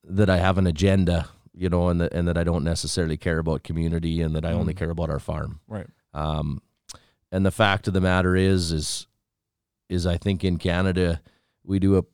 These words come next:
Speaker 1: we do a pretty piss poor job of going to coffee shops and, and taking bets on who's gonna fail next.
Speaker 2: Yeah.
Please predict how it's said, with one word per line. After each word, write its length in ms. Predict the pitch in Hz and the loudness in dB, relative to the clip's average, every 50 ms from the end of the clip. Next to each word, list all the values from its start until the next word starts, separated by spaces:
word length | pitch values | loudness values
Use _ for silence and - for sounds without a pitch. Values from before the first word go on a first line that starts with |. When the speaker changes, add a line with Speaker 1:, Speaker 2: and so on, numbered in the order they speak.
| _ _ _ - | _ _ _ -8
Speaker 1:
we 120 | 92 98 | -4 0
do 120 | 98 110 113 | 2 2 2
a 60 | 92 | 2
pretty 260 | - - 110 107 101 | 2 2 0 2 0
piss 260 | - - 104 101 - | 0 0 0 -2 -2
poor 260 | - - 104 98 87 | -2 0 0 2 2
job 360 | 82 78 80 76 85 87 80 80 | 2 2 2 2 2 2 2 0
of 60 | 76 | -2
going 220 | 87 87 87 82 | -2 -2 -2 -2
to 60 | 78 | -2
coffee 340 | - - 92 87 82 - 87 80 | -4 -2 -2 -2 -2 -2 -4 -4
shops 420 | - 90 78 76 73 - - - | -2 -2 -2 -2 -2 -4 -6 -6
and, 160 | 80 78 76 - | -4 -4 -4 -4
and 220 | 78 82 80 71 | -4 -4 -4 -4
taking 300 | - 90 82 - 80 76 | -4 -4 -4 -4 -4 -4
bets 260 | 73 78 78 - - | -4 -4 -4 -4 -4
on 120 | 85 80 80 | -4 -2 -2
who's 180 | 87 82 76 | -2 -2 -2
gonna 160 | - 82 69 | -4 -4 -6
fail 320 | - - 87 85 82 82 85 | -4 -4 -4 -2 -2 -2 -2
next. 480 | 80 78 104 - - - - 123 123 | -2 -4 -4 -6 -8 -10 -12 -10 -10
Speaker 2:
Yeah. 180 | 117 110 64 | -10 -10 -10